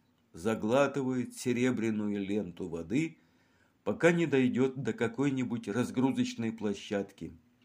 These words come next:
Видел и Алину у штурвала, ребенка в люльке,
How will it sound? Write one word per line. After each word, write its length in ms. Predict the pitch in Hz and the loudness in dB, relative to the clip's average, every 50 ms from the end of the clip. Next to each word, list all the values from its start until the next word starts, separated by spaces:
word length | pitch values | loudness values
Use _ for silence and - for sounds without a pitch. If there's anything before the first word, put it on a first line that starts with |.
| _ _ _ _ _ _ _ _ | _ _ _ _ _ _ _ _
Видел 460 | - - 95 180 196 147 151 147 127 110 | -12 -4 -2 -2 0 2 2 2 2 2
и 200 | - - 123 120 | 0 0 0 2
Алину 680 | 104 95 101 101 110 135 165 170 165 165 156 156 - - | 2 2 2 2 2 2 2 0 -2 -4 -6 -6 -8 -8
у 120 | - 151 | -8 -8
штурвала, 800 | - - - - 143 139 139 143 143 139 135 131 131 127 123 - - _ _ _ _ _ _ _ _ _ - | -10 -8 -8 -6 -4 -2 -2 -2 -2 -2 -4 -6 -8 -8 -10 -12 -16 _ _ _ _ _ _ _ _ _ -2
ребенка 680 | 143 170 175 135 113 127 127 123 117 123 120 - 120 | 0 2 2 4 4 6 6 6 4 2 0 0 0
в 80 | 117 120 | 0 0
люльке, 680 | 113 120 120 120 110 110 - - 110 107 110 107 | 0 0 0 0 -2 -2 -6 -6 -6 -6 -8 -12